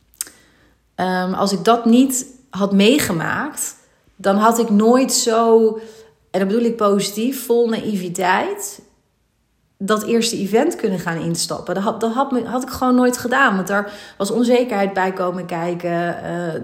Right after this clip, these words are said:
nou ja, dan had ik duizend bezwaren bedacht. Dan had ik bedacht wat ik allemaal eerst nog moest doen voordat ik überhaupt zo'n groep mensen bij elkaar zou kunnen krijgen. En dat is nu oprecht nooit in me opgekomen, omdat ik ook voor hetere vuren voor mijn gevoel had gestaan. En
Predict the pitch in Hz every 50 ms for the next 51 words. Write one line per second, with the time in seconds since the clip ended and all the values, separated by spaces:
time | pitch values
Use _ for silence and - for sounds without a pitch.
0 | - - 127 175 180 170 147 - 170 185 185 202 214 220 226 190 170 170 202 196
1 | 214 233 240 220 196 196 190 185 185 180 165 196 208 196 190 165 170 170 170 165
2 | - 180 190 196 190 - - 180 175 175 175 180 190 196 190 - 170 175 165 180
3 | - 196 - 190 185 196 190 - - 190 190 - - - 190 202 196 - 190 170
4 | 180 180 185 170 - 190 180 185 180 - - 226 226 262 269 240 - 196 185 -
5 | 196 190 185 180 175 175 175 175 175 - - - - - - - - - 180 175
6 | 175 175 175 - 196 190 170 185 180 180 190 190 - 175 180 165 165 170 165 170
7 | 165 170 180 170 175 160 165 170 170 170 165 165 - 165 160 160 165 165 165 -
8 | 170 151 170 214 302 302 - - - - - - _ _ _ _ _ - 214 226
9 | 233 226 226 220 226 - 240 - 247 240 233 202 208 208 214 202 226 226 - -
10 | 202 202 214 214 208 214 190 196 190 - 262 269 - - - - - - 180 165
11 | 170 165 - - - 214 226 233 240 240 233 233 - - - 220 220 214 - -
12 | - 208 196 196 196 196 196 202 180 175 175 - 247 269 302 269 233 - - 185
13 | 170 170 165 - - - - 165 156 147 - - - - - - - - - -
14 | - - - - - 196 190 190